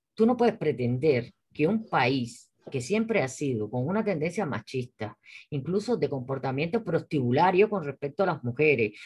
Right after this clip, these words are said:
de mujeres que asumen el machismo con la mayor naturalidad del mundo, tú, porque cambies de gobierno, vas a pretender que el mundo, que, que ese mundo cambie.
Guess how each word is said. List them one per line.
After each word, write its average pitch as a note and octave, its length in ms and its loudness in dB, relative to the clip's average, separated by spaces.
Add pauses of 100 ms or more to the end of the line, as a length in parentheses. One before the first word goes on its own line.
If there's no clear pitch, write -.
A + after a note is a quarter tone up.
(120)
de G3+ 160 6
mujeres G#3+ 720 2
que F#3 80 -2
asumen A#3 480 0
el F3+ 80 -2
machismo A3 580 0
con D3+ 120 2
la D3 100 4
mayor D3 280 0
naturalidad D#3+ 600 0
del F3 220 -4
mundo, B2 500 -2 (540)
tú, G#3+ 360 2 (200)
porque C#3+ 360 -2
cambies E3+ 440 2
de F3+ 100 2
gobierno, C#3+ 640 0 (400)
vas F#3+ 180 4
a A3 80 4
pretender C3+ 680 2 (140)
que D#3+ 80 4
el D3 80 4
mundo, E3 580 2 (1160)
que, - 340 4
que G#3+ 140 8
ese C4+ 200 2
mundo B3 520 0 (720)
cambie. F#3+ 680 2